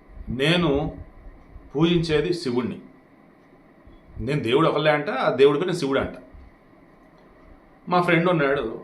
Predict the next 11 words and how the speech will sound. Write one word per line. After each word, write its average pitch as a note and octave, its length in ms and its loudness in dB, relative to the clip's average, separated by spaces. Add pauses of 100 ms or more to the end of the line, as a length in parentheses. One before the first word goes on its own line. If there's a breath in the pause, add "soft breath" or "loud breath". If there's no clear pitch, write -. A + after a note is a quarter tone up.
(160)
"నేను F#3+ 160 2
అల్లాని D#3+ 380 4
మొక్కుతానురా" C#3 580 -2
అన్నాడు. A2 380 -6
"ఆ, G#3 100 0
ఓకే, E3 480 -2 (1120)
రెస్పెక్ట్ G2+ 380 -8
ఇస్తా." F#3 300 -4 (1160)
వాళ్ళ F#3 180 4
మసీదు F3+ 340 4
అన్నప్పుడు, D3 600 0